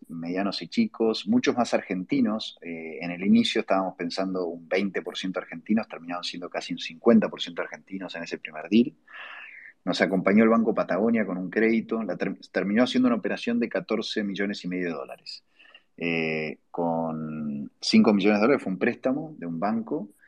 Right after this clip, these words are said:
y los otros diez millones más o menos fueron de, de capital repartido en más de veinticinco inversores, ¿no?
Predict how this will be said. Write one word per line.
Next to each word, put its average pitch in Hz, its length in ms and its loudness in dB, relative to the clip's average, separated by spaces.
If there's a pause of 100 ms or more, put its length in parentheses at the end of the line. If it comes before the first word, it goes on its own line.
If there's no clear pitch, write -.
(260)
y 90 100 -6
los 82 240 -4
otros 87 600 0
diez 90 260 0
millones 90 380 0
más 82 180 -6
o 82 40 -4
menos 90 520 -4
fueron 76 580 -6
de, 73 480 -10 (560)
de 76 520 -2
capital 113 720 6
repartido 95 800 0
en 71 360 -6
más 78 220 -8
de 73 340 -8 (300)
veinticinco 80 1120 -2
inversores, - 680 -6
¿no? 92 220 -6